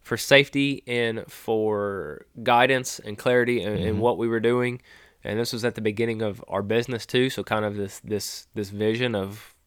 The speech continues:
Speaker 1: what, what do you need from us? Uh, so we fasted. Uh, we even tossed back and forth, like, "Do we make the drive?" It was kinda, I think it was an hour drive or hour, a little over. We ended up divvying up the money for getting a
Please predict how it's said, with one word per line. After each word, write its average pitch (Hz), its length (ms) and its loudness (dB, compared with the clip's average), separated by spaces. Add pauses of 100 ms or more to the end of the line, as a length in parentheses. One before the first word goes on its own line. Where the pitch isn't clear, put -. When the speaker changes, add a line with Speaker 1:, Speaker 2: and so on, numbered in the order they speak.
(140)
Speaker 1:
what, 113 400 2
what 117 220 2
do 113 80 0
you 107 80 -2
need 104 220 -4
from 117 180 -2
us? 104 300 -4 (600)
Uh, - 240 -8
so - 160 -4
we 117 140 0
fasted. 135 720 4 (200)
Uh, - 240 -12
we 123 180 2
even 127 320 2
tossed 120 340 4
back 117 200 4
and 117 100 -6
forth, 117 320 -2
like, 98 140 -4
"Do 123 80 0
we 120 140 2
make 120 240 2
the 120 80 0
drive?" 123 500 4
It 127 40 -2
was 120 100 -6
kinda, 127 320 0
I - 60 -10
think 156 140 0
it 143 40 2
was 117 80 0
an 110 80 0
hour 135 280 8
drive 131 280 4
or 104 100 2
hour, 123 420 6
a 160 80 -16
little 135 160 4
over. 120 360 2 (520)
We 135 120 4
ended 131 180 6
up - 180 -2 (460)
divvying 139 340 6
up 139 160 4
the 131 80 2
money 139 380 6
for 113 500 2 (140)
getting 123 240 4
a 107 340 -2